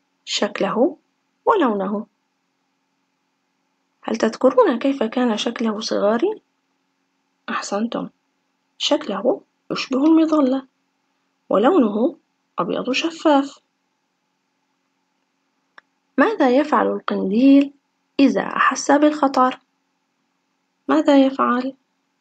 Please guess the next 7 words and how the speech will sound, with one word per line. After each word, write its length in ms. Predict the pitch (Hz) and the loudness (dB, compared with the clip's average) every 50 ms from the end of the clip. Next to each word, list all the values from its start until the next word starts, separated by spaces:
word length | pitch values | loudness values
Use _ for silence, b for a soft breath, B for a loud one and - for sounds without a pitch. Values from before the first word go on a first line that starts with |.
| _ _ _ _ _ _ _ _ _ _ _ _ _ _ _ _ _ _ _ _ _ _ _ _ _ _ _ _ _ - | _ _ _ _ _ _ _ _ _ _ _ _ _ _ _ _ _ _ _ _ _ _ _ _ _ _ _ _ _ 0
إذا 220 | 247 262 - 190 185 | 0 2 2 2 0
أحس 480 | - - - - 370 440 - - - | 0 0 0 2 2 0 -2 -2 -4
قنديل 540 | 233 220 - - 196 190 190 240 285 302 226 | -4 -4 -4 -6 -6 -4 0 0 2 2 2
البحر 380 | 196 202 - - - - - - | 0 0 0 0 0 0 -2 -4
بالخطر 640 | - - - - - 294 285 359 339 349 339 - _ _ _ _ _ _ _ _ - - | -6 -8 -4 -2 -2 0 0 0 0 -2 -2 -6 _ _ _ _ _ _ _ _ 0 0
يفرز 400 | 359 - - 208 202 190 214 - | 0 0 0 -4 -4 -4 -4 -6
سمومًا 680 | - - - - 202 220 262 320 330 320 339 359 359 | -6 -4 -4 -2 0 2 4 4 4 4 4 0 -4